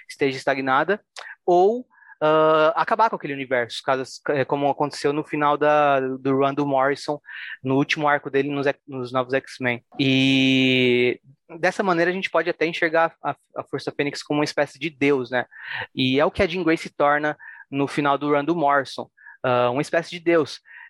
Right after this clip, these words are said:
E vivendo no quarto branco, que é outro conceito, né? Em inglês, White Hot Room seria a morada da Fênix, seria o lugar que ela existe, é meio que um lugar fora do tempo e espaço, onde todos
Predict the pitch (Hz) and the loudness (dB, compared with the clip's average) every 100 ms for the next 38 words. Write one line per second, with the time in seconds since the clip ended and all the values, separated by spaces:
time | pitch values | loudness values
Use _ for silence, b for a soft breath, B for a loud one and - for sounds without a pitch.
0 | - 131 127 139 147 156 180 208 226 - | -4 0 2 0 2 0 0 -2 -4 -4
1 | 160 160 180 180 202 190 180 - - 151 | -2 0 0 0 0 0 0 -2 0 4
2 | 196 233 - - 233 - 160 135 139 135 | 4 2 -4 -6 -6 -2 -2 -2 0 0
3 | 143 143 156 180 - 139 147 180 - 156 | 0 2 2 2 -2 0 2 2 0 -2
4 | 147 - 135 170 208 - B B - 151 | -2 -6 -4 -4 -4 -12 B B -4 -2
5 | 147 165 175 175 170 180 214 190 202 226 | 2 4 4 6 6 4 4 4 2 0
6 | - 170 156 127 - 135 131 143 156 143 | -2 -2 -2 -4 -4 -2 2 2 2 2
7 | 147 165 170 165 123 143 208 - - 196 | 0 0 0 0 0 -2 0 0 -2 -2
8 | - B B 135 151 180 208 196 156 170 | -4 B B 0 0 0 0 0 2 0
9 | - 139 175 160 135 - 143 151 151 135 | 0 2 2 0 -4 -6 -6 -4 -6 -6
10 | - 135 139 175 - 196 B B - 143 | -2 0 2 0 -6 -10 B B -2 0
11 | 151 151 - 202 226 226 202 - | 0 -2 2 2 2 -4 -8 -8